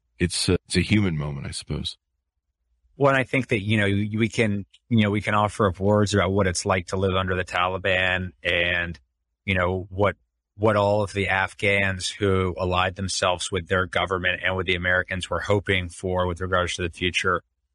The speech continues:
Speaker 2: of their country. And we can try to intellectualize that. But an image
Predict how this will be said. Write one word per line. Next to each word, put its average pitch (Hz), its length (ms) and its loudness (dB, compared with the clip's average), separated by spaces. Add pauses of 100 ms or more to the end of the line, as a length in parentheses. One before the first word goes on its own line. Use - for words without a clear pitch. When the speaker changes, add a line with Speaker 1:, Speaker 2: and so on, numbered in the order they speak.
(240)
Speaker 2:
of 87 140 2
their 90 140 2
country. 101 580 -2 (140)
And 95 100 -4
we 101 80 -2
can 98 140 -8
try 101 140 0
to 95 160 -4
intellectualize 101 880 -2
that. 78 320 -2 (580)
But 87 320 2 (180)
an 95 80 0
image 101 720 0